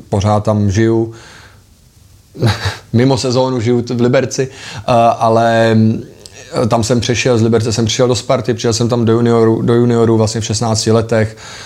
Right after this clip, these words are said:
kde jsem nastupoval za, za juniorský celek, potom jsem přešel do,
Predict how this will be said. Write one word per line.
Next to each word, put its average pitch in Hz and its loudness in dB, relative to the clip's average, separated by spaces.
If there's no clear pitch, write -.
kde 110 2
jsem 110 0
nastupoval 107 0
za, 101 -2
za 104 0
juniorský 107 2
celek, 107 0
potom 104 0
jsem 107 0
přešel 107 0
do, 98 2